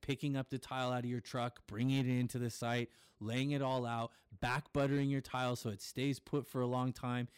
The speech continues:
using the proper trowel, cleaning your trowel, wringing out your sponges, don't leave the sponges in the bucket, clean your pants so you don't track shit every fucking where, park your truck on the driveway, be a fucking professional, clean your hands so you don't get it on the door handles, et cetera,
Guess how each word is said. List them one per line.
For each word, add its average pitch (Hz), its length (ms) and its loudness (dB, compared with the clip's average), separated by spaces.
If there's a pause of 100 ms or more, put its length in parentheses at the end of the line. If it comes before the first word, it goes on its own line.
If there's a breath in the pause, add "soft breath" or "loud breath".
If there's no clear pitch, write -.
(140)
using 143 340 0
the 151 60 2
proper 139 380 -2
trowel, 123 400 0 (160 loud breath)
cleaning 147 400 4
your 156 140 4
trowel, 143 360 2
wringing 147 380 2
out 156 140 0
your 151 100 0
sponges, 139 460 -2
don't 131 240 0
leave 170 160 2
the 156 80 0
sponges 139 420 -2
in 165 140 2
the 170 60 2
bucket, 131 380 -2
clean 180 220 0
your 180 80 2
pants 147 380 -4
so - 40 -4
you 123 100 -2
don't 151 200 -2
track 151 240 -2
shit 147 260 -4 (200 loud breath)
every 156 240 2
fucking 156 400 2
where, 147 180 6 (220 loud breath)
park 175 240 2
your 185 80 4
truck 170 260 0
on 160 80 2
the 151 80 2
driveway, 139 420 2 (240 loud breath)
be 190 120 4
a 202 60 6
fucking 180 340 0
professional, 156 580 0
clean 185 240 2
your 180 100 2
hands 160 240 2
so - 80 -2
you 143 80 4
don't 156 140 2
get 156 140 2
it 151 80 2
on 147 100 2
the 139 60 2
door 143 240 2
handles, 143 360 0 (320 soft breath)
et 127 160 -4
cetera, 147 560 0